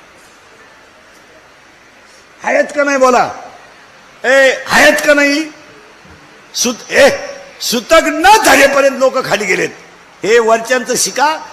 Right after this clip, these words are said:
तीन महिने झाले कसे निवांत आहेत, आहे का नाही एकत्र सगळे?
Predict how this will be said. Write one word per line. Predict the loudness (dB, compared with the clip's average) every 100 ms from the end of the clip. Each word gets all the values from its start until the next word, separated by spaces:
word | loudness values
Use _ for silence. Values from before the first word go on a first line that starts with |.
| -20 -12
तीन | -6 -4
महिने | -2 -2 -2
झाले | -2 -2
कसे | -4 -4 -4
निवांत | -4 -6 -6
आहेत, | -8 -8
आहे | -6 -6
का | -4
नाही | -4 -6
एकत्र | -8 -10 -10
सगळे? | -12 -14